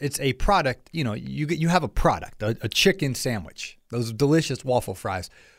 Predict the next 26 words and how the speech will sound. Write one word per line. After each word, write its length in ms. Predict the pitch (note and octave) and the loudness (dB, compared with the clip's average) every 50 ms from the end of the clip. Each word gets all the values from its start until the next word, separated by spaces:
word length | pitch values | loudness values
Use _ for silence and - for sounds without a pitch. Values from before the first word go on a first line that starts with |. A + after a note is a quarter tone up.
| _ _ _ | _ _ _
or 180 | - C3+ C3 C3 | -2 0 0 2
whatnot. 420 | C3 C#3 - C3+ B2+ G#2+ F2+ - - _ _ _ _ _ _ _ _ _ _ | 2 0 0 0 -2 -4 -4 -6 -12 _ _ _ _ _ _ _ _ _ _
But 320 | - C3+ D#3 D#3 - - - _ _ _ _ _ _ _ _ _ _ _ _ - - _ _ - | 0 2 4 4 2 0 -4 _ _ _ _ _ _ _ _ _ _ _ _ -20 -20 _ _ 4
in 280 | D#3+ D#3+ D3+ C#3 C3 - - | 4 4 4 4 0 2 4
our 320 | D#3 F3+ G3+ F3+ D3+ - - - | 6 6 6 6 4 0 -2 0
industry, 480 | D3+ C#3+ C3+ B2 - - - B2+ C3 | 0 2 2 0 0 -2 -2 -2 0
it's 220 | - C#3+ C#3 - - | 0 0 0 0 0
service-based 720 | - - A#3+ E3 G#2 G2+ F#2 - - - G2+ E2+ - - | 4 4 4 4 4 0 -4 -6 -6 -6 -6 -6 -6 -8
business. 400 | G2+ F2 E2+ F2 F#2 - - - | -8 -8 -8 -10 -14 -12 -10 -6
I 40 | G#2 | -4
mean, 280 | A2 A2 G#2+ G#2 - - _ _ - | -4 -4 -4 -6 -8 -14 _ _ -2
for 140 | - C3 A#2+ | -2 -2 0
some, 280 | - - C#3+ D3+ D3+ | 2 2 2 2 2
it's 180 | B2 - - - | 0 -2 -4 -2
cutting, 560 | - D3+ D3 C#3+ C#3+ C#3+ C#3+ B2+ B2 - - - | 0 2 2 2 2 0 -2 -4 -6 -10 -6 -2
you 120 | D#3 C#3 | 0 0
know, 100 | G#2+ F#2 | 0 0
cutting 280 | - - C#3+ C#3 C#3+ C#3 | 0 0 2 2 2 2
the 40 | B2+ | 2
grass, 320 | B2+ B2 B2+ C#3 B2+ - | 2 4 4 2 2 0
edging 260 | - B2+ C3 C3+ C#3+ C3+ | -2 -2 0 0 0 0
the 80 | B2 | 0
border, 320 | A2+ A#2 A#2+ C3 C3+ C#3+ - | 0 2 2 2 2 2 0
trimming 320 | - - C#3+ C3 C#3 C3+ | 0 0 0 2 2 0
the 80 | B2+ A2+ | 0 2
bushes, 500 | A2 B2 B2+ - - C#3+ C3 B2+ - | 2 2 2 2 2 0 0 0 -2